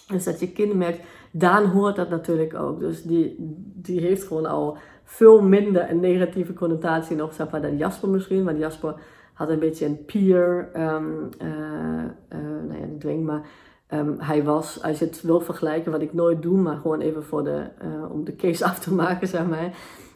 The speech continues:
Eh, hij was vrij laat met fietsen. Dat is bij Jasper gewoon met cognitieve dingen is die gewoon, eh, vrij snel. Eh, met fysieke dingen meestal, eh,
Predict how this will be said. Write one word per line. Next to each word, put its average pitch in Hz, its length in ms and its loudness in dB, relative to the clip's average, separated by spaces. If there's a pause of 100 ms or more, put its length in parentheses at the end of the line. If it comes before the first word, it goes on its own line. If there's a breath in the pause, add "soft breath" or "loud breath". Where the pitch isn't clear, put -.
Eh, 160 240 0
hij 165 120 4
was 175 160 4
vrij 151 240 2
laat 156 380 2
met 190 180 2
fietsen. 202 440 -2
Dat 165 120 0
is - 280 -10
bij 165 280 0
Jasper 160 340 -4
gewoon 156 260 -2
met 156 140 -6
cognitieve 160 520 -2
dingen 151 260 -2
is 165 120 -12
die - 100 -16
gewoon, 156 300 -6
eh, 160 140 -8
vrij 156 220 -8
snel. 156 340 -2 (420 loud breath)
Eh, 165 180 -4
met 170 160 0
fysieke 185 440 0
dingen 160 260 0
meestal, - 640 -4 (540)
eh, 165 320 -2